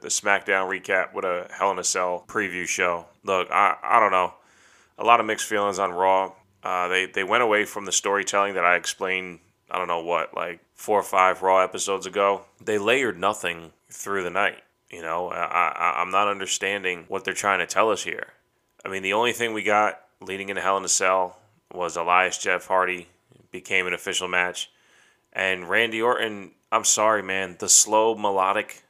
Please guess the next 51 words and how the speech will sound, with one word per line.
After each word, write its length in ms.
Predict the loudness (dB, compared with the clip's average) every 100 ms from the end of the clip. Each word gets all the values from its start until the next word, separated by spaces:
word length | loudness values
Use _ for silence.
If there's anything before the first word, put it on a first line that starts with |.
| _ _
promos 560 | -2 -2 2 2 2 -4
that 100 | -8
he 80 |
does, 500 | -2 0 0 -2 -8 -10 -4
i-, 60 |
it's, 420 | -2 -2 -6 -8
it's 180 | -6 -2
not 140 | 0 0
working. 280 | -2 -4 -18 _ _
It's 140 | -12 -2
not 240 | 2 2
working. 240 | 2 -2 -8 _ -10
You 100 | -4
know, 100 | -2
we 80 |
wait 180 | 0 2
all 160 | 4 4
night 280 | 2 -2 -4
to 100 | -6
get 160 | -6
the 60 | -4
Hell 180 | -2 -2
in 60 |
a 40 | -2
Cell 220 | -2 -2
promo, 460 | -2 -2 -2 -4 -10 _ _
and 600 | -6 -4 -4 -6 -10 -18 -18 -8
it 160 | -6 0
ends 480 | 0 0 -4 -8
with 460 | 0 0 0 -4 -20 _ _ -4
McIntyre 760 | 0 2 0 0 2 2 0
breaking 320 | -2 -4 -4
the 60 | -10
chain 500 | -6 -4 -4 -6 -10
to 140 | -12
get 220 | -4 -2 -4
into 200 | -6 -8
the 120 | -2
cell, 520 | 2 6 6 4 -2
and 160 | -6 -6
we 100 | 0
see 220 | 0 0
nothing. 540 | 2 2 2 -4 -6 -16 -6
And 140 | -6
the 60 | -6
promo 400 | 0 0 2 0
from 180 | 0 0
Randy 300 | 2 2 -4
was 200 | -6 -4
not 360 | 0 0 0
good. 460 | -8 -6 -6 -14 -20